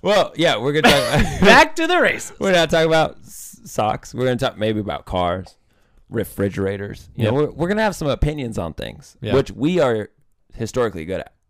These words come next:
Speaker 2: Yeah.
Speaker 1: They're
Speaker 2: We,
Speaker 1: not always
Speaker 2: I,
Speaker 1: good.
Speaker 2: honestly, I can't remember a time where I didn't have opinions.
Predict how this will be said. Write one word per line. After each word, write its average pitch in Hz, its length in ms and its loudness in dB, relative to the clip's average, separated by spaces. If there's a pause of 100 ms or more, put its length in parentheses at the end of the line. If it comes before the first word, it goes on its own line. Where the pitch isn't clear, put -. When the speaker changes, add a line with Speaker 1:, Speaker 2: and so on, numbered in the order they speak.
(300)
Speaker 2:
Yeah. 127 280 4 (760)
Speaker 1:
They're 139 200 4
Speaker 2:
We, - 20 8
Speaker 1:
not 165 180 6
always 135 240 4
Speaker 2:
I, 151 120 4
Speaker 1:
good. 156 120 6
Speaker 2:
honestly, 208 400 4 (300)
I 156 100 4
can't 196 160 2
remember 143 220 0
a 113 40 0
time 101 200 -4
where 95 100 -4
I - 60 -12
didn't 90 180 -12
have 90 140 -12
opinions. - 500 -4